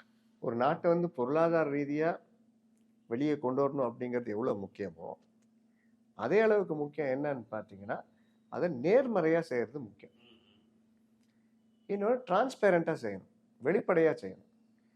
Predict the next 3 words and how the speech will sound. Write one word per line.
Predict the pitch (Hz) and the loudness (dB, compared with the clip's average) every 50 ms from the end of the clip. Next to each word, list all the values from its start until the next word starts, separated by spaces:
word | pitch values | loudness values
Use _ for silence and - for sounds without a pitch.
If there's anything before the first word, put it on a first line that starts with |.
| _ _ _ _ _ - | _ _ _ _ _ -6
இந்த | 160 170 156 127 | -2 0 2 4
வெளிப்படைத்தன்மையே | 139 185 233 262 - - 254 247 233 233 233 - 185 185 180 175 165 160 160 165 175 190 208 214 202 151 | 4 2 2 2 4 4 6 6 6 4 4 2 0 0 2 0 0 0 0 2 2 4 4 4 4 2
இல்லாத | 143 139 143 147 147 151 156 160 170 180 185 | -2 0 2 4 6 6 6 6 6 6 4